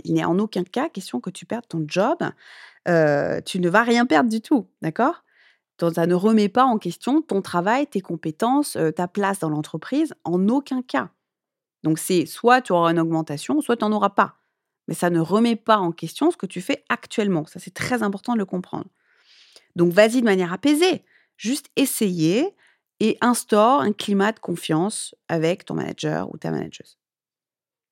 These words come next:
Dans un climat de confiance, il y a, euh, une énergie qui est extrêmement constructive. Donc, c'est inutile d'être, d'arriver, euh, déstabilisé, euh, même si t'as visé trop, tu peux toujours redescendre. C'est pas grave du tout et revoir les choses à la baisse.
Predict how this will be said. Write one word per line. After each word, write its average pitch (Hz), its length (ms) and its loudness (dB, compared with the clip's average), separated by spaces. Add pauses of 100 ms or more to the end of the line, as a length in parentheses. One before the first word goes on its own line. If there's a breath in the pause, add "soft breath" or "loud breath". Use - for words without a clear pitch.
(420)
Dans 175 140 0
un 185 100 4
climat 190 360 -2
de - 60 -12
confiance, 233 760 -2 (340 soft breath)
il 165 80 -2
y 180 60 4
a, 202 260 4
euh, 160 140 0
une 165 120 -2
énergie 165 380 -2
qui - 100 -8
est - 20 -4
extrêmement 202 380 -4 (140)
constructive. - 680 -6 (960)
Donc, - 160 -12
c'est 214 140 0
inutile 226 460 2
d'être, 180 340 2
d'arriver, 185 500 2
euh, 156 180 4 (300 soft breath)
déstabilisé, 196 1120 0
euh, 170 100 4
même 180 180 2
si - 140 -8
t'as 185 140 0
visé 196 260 -2
trop, 262 380 2
tu 190 160 -8
peux 208 120 -6
toujours 277 480 4
redescendre. 254 640 2
C'est - 160 -10
pas 185 140 0
grave 214 400 -2
du 196 220 -4
tout 214 180 -2
et 175 60 2
revoir 165 280 0
les 220 80 0
choses 208 200 -4
à 180 40 2
la 170 120 2
baisse. 190 340 -2